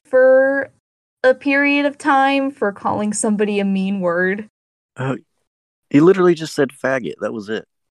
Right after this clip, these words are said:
Speaker 1: Yeah.
Speaker 2: What the? That's bullshit. I've called people faggot on Twitter before.
Speaker 1: Sometimes it gets you, sometimes it doesn't.
Speaker 2: What the fuck? <laughs>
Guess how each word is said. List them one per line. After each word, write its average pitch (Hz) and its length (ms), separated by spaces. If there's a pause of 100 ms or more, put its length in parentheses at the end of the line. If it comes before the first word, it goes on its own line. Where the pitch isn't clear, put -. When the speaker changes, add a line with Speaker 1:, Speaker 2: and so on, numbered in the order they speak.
(880)
Speaker 1:
Yeah. 247 380 (640)
Speaker 2:
What 175 200
the? - 80 (480)
That's 240 200
bullshit. 196 500
I've 202 240
called 220 340
people 117 340
faggot 95 480
on 92 200
Twitter 87 320
before. 85 520 (1500)
Speaker 1:
Sometimes 269 520
it 233 100
gets 196 300
you, 196 120
sometimes 190 540
it 180 140
doesn't. 180 480 (400)
Speaker 2:
What 185 280
the 160 140
fuck? - 640
<laughs> - 300